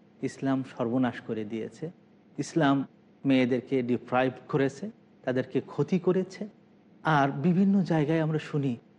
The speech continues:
যে ইসলাম থেকে বেরিয়ে আসলেই নাকি মেয়েরা খুব ভালো থাকবে। আজকে আমরা এই যে লম্বা সিরিজের প্রথম পর্যায়ে আমি আপনাদেরকে জানাতে চাই, ইসলামে যখন মেয়েদের সৃষ্টি প্রথম হয়েছিল, ইসলাম বলে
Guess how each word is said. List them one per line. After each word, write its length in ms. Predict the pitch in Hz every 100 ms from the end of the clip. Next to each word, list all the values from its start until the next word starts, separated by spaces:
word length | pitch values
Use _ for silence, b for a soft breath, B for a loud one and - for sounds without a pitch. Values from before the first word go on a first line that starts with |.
| -
যে 60 |
ইসলাম 280 | 156 - 185
থেকে 340 | 175 - 170 135
বেরিয়ে 360 | 143 160 165
আসলেই 480 | 127 117 - 165 165
নাকি 280 | 151 143 139
মেয়েরা 420 | 127 120 127 113 - _ -
খুব 160 | 147
ভালো 240 | - 117 117
থাকবে। 360 | - 113 107 120 _ _
আজকে 240 | 185 180 208
আমরা 300 | 196 208 190 _ -
এই 200 | 170 170
যে 100 | 185 - _ -
লম্বা 380 | 170 185 196 190
সিরিজের 500 | 190 180 190 156 117 _ -
প্রথম 360 | 151 190 185
পর্যায়ে 460 | 170 127 120 107 104 _ _ _
আমি 160 | 139 160
আপনাদেরকে 420 | 151 160 156 147
জানাতে 380 | 135 120 - 110
চাই, 260 | - 107 113 _ _
ইসলামে 520 | 170 160 190 190 190 185 _ _ - 135
যখন 460 | 147 - 160 147 - _ -
মেয়েদের 480 | 139 143 143 143 165
সৃষ্টি 500 | 160 - 160 - - 156
প্রথম 320 | 131 175 165
হয়েছিল, 360 | 147 151 156
ইসলাম 340 | 147 - 180 160
বলে 320 | 131 123 123